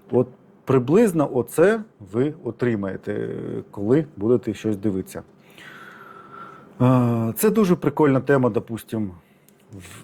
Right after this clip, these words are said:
якщо ви часто, часто подорожуєте, потяг, автобус, літак, прям must have. Ви нікому нічого не мішаєте, ніхто нічого, в наушниках вас ніхто не чує, не бачить, що ви дивитесь. Ви собі включили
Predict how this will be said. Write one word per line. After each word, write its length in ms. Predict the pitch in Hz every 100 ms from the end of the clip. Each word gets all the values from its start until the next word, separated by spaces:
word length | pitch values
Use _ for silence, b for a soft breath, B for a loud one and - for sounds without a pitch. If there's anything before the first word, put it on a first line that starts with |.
| 110
якщо 320 | 117 - 156
ви 340 | 127 117 107
часто, 420 | 98 113 - - 139
часто 400 | 131 123 - 101
подорожуєте, 960 | 110 110 120 117 185 196 151 117 110 104 - _
потяг, 500 | - 160 160 139 127 - - _ _ -
автобус, 840 | - - 135 156 127 117 - - _ - 90
літак, 540 | - 123 139 139 - _ B B B _
прям 280 | - 127 113
must 220 | 110 -
have. 120 | 98 82 -
Ви 300 | 98 123 117
нікому 380 | 110 113 120 107
нічого 380 | 107 101 101 101
не 80 | 104
мішаєте, 640 | 123 - 262 240 214 208
ніхто 300 | 156 - 147
нічого, 400 | 131 123 117 110
в 40 | 107
наушниках 600 | 135 131 - 107 101 110
вас 220 | 107 -
ніхто 240 | 107 131
не 120 | 156
чує, 340 | - 240 220 170
не 120 | 135
бачить, 380 | 120 127 - -
що 180 | - 117
ви 120 | 120
дивитесь. 540 | 240 214 165 135 120 B B B B B -
Ви 120 | 127
собі 360 | 127 120 110 107
включили 800 | - 127 123 123 110 104 95